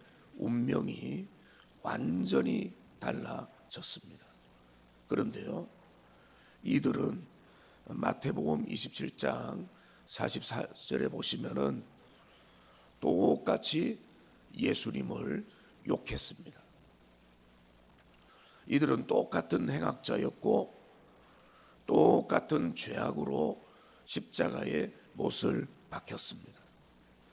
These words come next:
그리고 이들은 처음에는 같은 목소리를 내어서 우리 구주를, 어, 비난하고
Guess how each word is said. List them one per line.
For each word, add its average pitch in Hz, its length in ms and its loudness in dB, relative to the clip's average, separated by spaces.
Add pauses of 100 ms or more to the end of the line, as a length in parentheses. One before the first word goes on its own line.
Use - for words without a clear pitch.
(440)
그리고 151 300 6
이들은 131 540 2 (440)
처음에는 - 840 0 (720)
같은 95 480 0
목소리를 - 540 -2
내어서 - 580 -4 (640)
우리 - 240 -2
구주를, - 800 -4 (800)
어, - 120 -14 (100)
비난하고 - 760 -2